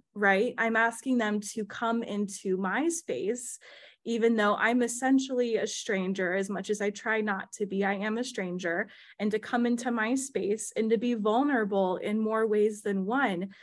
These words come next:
So it really is asking a lot. So I feel like that responsibility, honestly, lies mostly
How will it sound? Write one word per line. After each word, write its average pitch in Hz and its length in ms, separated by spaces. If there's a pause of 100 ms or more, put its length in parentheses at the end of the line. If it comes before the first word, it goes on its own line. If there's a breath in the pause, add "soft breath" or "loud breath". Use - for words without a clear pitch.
(140 loud breath)
So 262 200
it 226 100
really 302 400
is 247 160
asking 208 460
a 208 80
lot. 208 340
So 247 160
I 233 120
feel 294 360
like 262 280
that 208 240
responsibility, 208 1120
honestly, 196 640 (460 loud breath)
lies 247 420
mostly 240 720